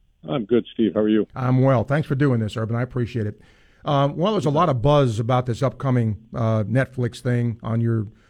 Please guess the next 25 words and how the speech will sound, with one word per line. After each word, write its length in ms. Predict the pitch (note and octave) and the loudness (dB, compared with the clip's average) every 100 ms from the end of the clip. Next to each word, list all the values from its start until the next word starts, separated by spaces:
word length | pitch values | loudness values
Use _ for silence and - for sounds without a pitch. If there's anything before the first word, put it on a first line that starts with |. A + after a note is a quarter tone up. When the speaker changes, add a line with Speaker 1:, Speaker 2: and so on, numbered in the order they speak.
| - | -14
Speaker 2:
terrific 460 | - A#2+ C3+ B2+ - | -2 2 2 0 -4
champions 560 | C3 B2 B2 A#2+ B2 A2 | -4 -2 -2 -2 0 -2
of 160 | A2 | -4
two 140 | - A#2+ | -4 -2
thousand 400 | B2 A#2 A2+ G#2 | 0 0 -2 -4
six 240 | B2 - | -4 -4
and 100 | A2 | -4
two 140 | A#2+ | -4
thousand. 360 | A#2+ A2+ A2 A#2 | -4 -4 -2 -2
Let 140 | G#3+ | -2
me 80 | C#4+ | -4
start, 420 | - - D#3+ - - | -6 -2 -2 -2 -6
eight. 260 | - A#2+ - | -2 -2 0
Let 100 | F3 | 0
me 60 | |
start 280 | - E3 D3+ | 2 -2 0
with 100 | G#2+ | 0
this. 240 | A#2 F2+ - _ _ - | 0 -2 -10 _ _ -12
What 180 | D4+ F4 | -4 0
are 20 | |
your 200 | A3+ F3 | 4 4
memories 840 | C#3 C#3+ D3+ A2+ G2+ F2+ - - - | 4 4 4 2 -2 -6 -10 -18 -12
of 120 | G#2 | -6
those 240 | G#2+ G#2+ - | -4 -4 -4
teams? 440 | A2 E2+ D2 | -4 -4 -8